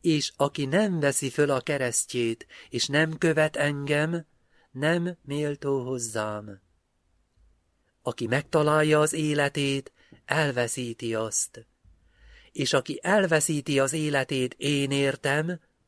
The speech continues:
meg fogja azt találni. Aki titeket befogad, engem fogad be.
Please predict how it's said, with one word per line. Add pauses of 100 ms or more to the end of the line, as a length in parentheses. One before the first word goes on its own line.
(320)
meg
fogja
azt (120)
találni. (1700)
Aki
titeket
befogad, (440)
engem
fogad
be.